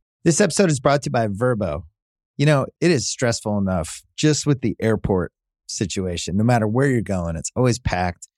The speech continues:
You're always worried the weather might be bad. Is my plane gonna get delayed? You just want the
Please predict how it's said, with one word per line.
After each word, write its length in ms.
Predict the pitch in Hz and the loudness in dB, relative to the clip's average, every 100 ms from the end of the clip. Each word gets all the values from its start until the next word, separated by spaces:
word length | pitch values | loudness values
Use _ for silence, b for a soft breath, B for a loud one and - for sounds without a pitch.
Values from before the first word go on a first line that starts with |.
| _ | _
You're 100 | - | -2
always 200 | 123 110 | 0 0
worried 300 | 90 101 98 | -2 0 0
the 80 | 90 | 0
weather 320 | 90 113 110 | 2 4 4
might 180 | 107 101 | 2 0
be 120 | 92 | -2
bad. 500 | 90 101 95 92 92 90 - - | -4 -2 0 0 -2 -6 -12 -10
Is 160 | 92 90 | -8 -4
my 120 | 78 | -2
plane 340 | - 127 120 | 0 2 4
gonna 160 | 110 110 | 4 2
get 140 | 107 | 2
delayed? 480 | 110 107 104 104 92 - _ _ _ _ _ - | 2 2 4 2 0 -8 _ _ _ _ _ -4
You 120 | 127 | 0
just 260 | 143 240 - | 2 2 2
want 200 | 254 170 | 0 0
the 180 | 120 | -2